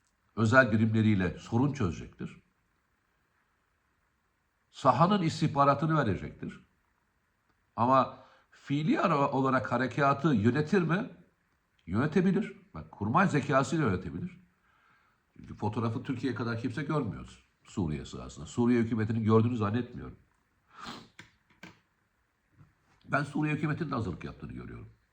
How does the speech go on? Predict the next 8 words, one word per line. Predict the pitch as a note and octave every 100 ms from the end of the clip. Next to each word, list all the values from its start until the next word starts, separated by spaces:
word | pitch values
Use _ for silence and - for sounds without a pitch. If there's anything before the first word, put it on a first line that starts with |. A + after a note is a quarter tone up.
| _ _ _ _ _ _ _
Özellikle | G#2 B2 C3+ C#3 C#3+ D3
aşiretler | A2 G#2+ B2+ A2 B2+
üzerinden. | A#2 - - G2 - _ _ _ _ _ _ _ _ _ _ -
Aşiretler | G#2+ C#3+ A#2 D3 C#3+
bugüne | D#3 D#3
kadar | B2+ A2+ A#2
görmediğiniz | F2+ C3 C3+ A2 F2+ F2+
kadar | - D#2 E2